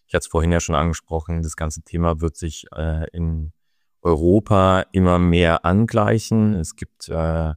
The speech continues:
bald eine E U-A-M-L-Verordnung, wo, äh, sehr viele Dinge ähnlich in Europa sind und haben natürlich dort auch ganz klar den europäischen Markt als, äh, Fokus.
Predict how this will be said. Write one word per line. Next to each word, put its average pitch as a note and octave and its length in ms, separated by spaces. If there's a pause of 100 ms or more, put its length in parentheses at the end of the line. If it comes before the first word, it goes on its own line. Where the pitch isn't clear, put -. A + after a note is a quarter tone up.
(440)
bald E2 340
eine D#2+ 300
E D#2+ 160
U-A-M-L-Verordnung, F2+ 1400
wo, E2 380
äh, D#2+ 520
sehr E2+ 200
viele F2 240
Dinge E2+ 320
ähnlich F#2 320
in E2 80
Europa F2+ 400
sind G#2+ 340
und E2 160
haben F2 100
natürlich E2+ 360
dort E2 240
auch E2 180
ganz D#2 220
klar F2 320 (420)
den E2+ 100
europäischen E2+ 800
Markt E2 440
als, - 380
äh, D#2 240
Fokus. F#2 640